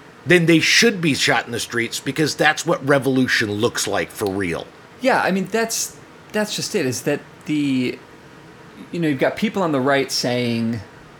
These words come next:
Speaker 2: well, they should protest peacefully and they don't have to burn things down and they should be polite about, and, okay, but also, protests are supposed to be uncomfortable. They're supposed to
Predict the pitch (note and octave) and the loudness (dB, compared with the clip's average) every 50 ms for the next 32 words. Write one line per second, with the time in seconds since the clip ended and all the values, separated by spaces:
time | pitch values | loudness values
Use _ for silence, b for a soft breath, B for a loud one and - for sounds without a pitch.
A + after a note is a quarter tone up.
0 | - - - - - - - - - - - - - B2 C3 B2+ A#2+ - - G#2 | -20 -20 -20 -20 -20 -20 -20 -20 -20 -20 -12 -4 -2 0 0 0 0 -2 -4 -6
1 | - - - E3+ E3 E3 - E3+ D#3 - - - - - - G3 F#3 - - - | -6 -4 -2 -2 -2 0 -2 -2 -2 -2 -4 -8 -8 -6 -4 -4 -2 -4 -4 -4
2 | A#2 G2+ F2+ F2+ F#2 G2 G#2+ B2 C#3 D3 C#3+ - E3 A#2+ - D#3 D3 D3 C#3+ C3+ | -6 -6 -4 -4 -4 -2 0 0 0 -2 -2 -4 -6 -6 -4 -2 -2 0 -2 -2
3 | C3+ C#3 C3 C3 B2+ B2+ - C3 A#2 A2+ A2 G2+ G2 G2 F#2 F#2 F#2 G2+ A2 A2+ | -2 -2 -2 0 -2 -2 -4 -4 -2 -2 -2 -2 -4 -4 -6 -6 -4 -2 -2 -2
4 | A2+ - C#3+ A#2+ A#2 C3+ C3+ C3 - - F3 F3 F#3 F#3 F#3 - - - B B | -4 -4 -6 -6 -4 -4 -4 -4 -4 -6 -4 -2 0 0 0 -2 -4 -6 B B
5 | B B B B B B - E3 E3 D#3 - - - - - - - C#3 D3+ C#3+ | B B B B B B -2 0 0 0 -2 -6 -12 -20 -16 -8 -4 -2 0 2
6 | D3 D3 D#3 F#3 G3 F#3 D#3+ C3+ A#2 A2+ A#2+ C3 - - - E3 F#3 G#3+ G3+ - | 4 4 4 4 4 4 4 4 4 4 2 0 0 0 0 2 2 2 2 0
7 | - G#3+ F#3 D#3 B B B B B B B B - - - - - B3 B3+ B3+ | 0 0 0 -2 B B B B B B B B -20 -16 -6 -2 0 0 0 0
8 | C4 C4 B3 - F#3+ - - - - - - C3+ C#3 D3 - - C#3+ C3+ C#3 C3+ | 0 0 0 0 -2 -2 -4 -4 -6 -4 -4 -2 -2 -2 -2 -4 -2 -2 -2 -2
9 | C3 B2 B2 A#2 B2+ - C3 C3 C3+ C#3+ C3+ C3+ A#2+ - - A#2+ - - - - | -2 -2 -4 -4 -4 -4 -4 -2 -2 -4 -4 -6 -6 -6 -6 -8 -8 -8 -4 -2
10 | C#3+ D3 C#3+ - - - C3 | -2 0 -2 -2 -4 -6 -8